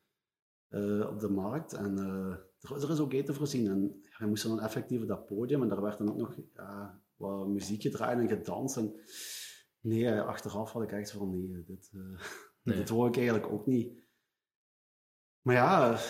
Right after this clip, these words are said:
Speaker 1: uiteindelijk was dat misschien ook een, een feest, ja, voor het seizoen dat we toen gedraaid hebben. Ik denk niet dat dat nog ooit geëvenaard is.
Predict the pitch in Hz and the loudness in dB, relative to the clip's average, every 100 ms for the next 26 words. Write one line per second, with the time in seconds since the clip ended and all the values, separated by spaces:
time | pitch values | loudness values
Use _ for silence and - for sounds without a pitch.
0 | - 143 143 131 180 202 165 151 143 143 | 0 2 6 8 10 8 8 6 8 8
1 | 139 147 151 143 151 147 127 - 135 165 | 10 10 10 6 4 4 2 4 6 8
2 | 160 139 123 127 160 135 107 123 165 135 | 6 0 0 2 4 4 6 6 6 4
3 | - 139 151 104 98 113 156 170 165 110 | 2 4 4 2 -2 0 0 -2 -4 -2
4 | 113 117 113 135 120 110 110 110 107 - | 0 4 4 4 4 2 2 0 -2 -4
5 | 113 - 117 104 95 110 139 147 - - | -4 -2 -2 0 0 0 -2 -2 -4 -8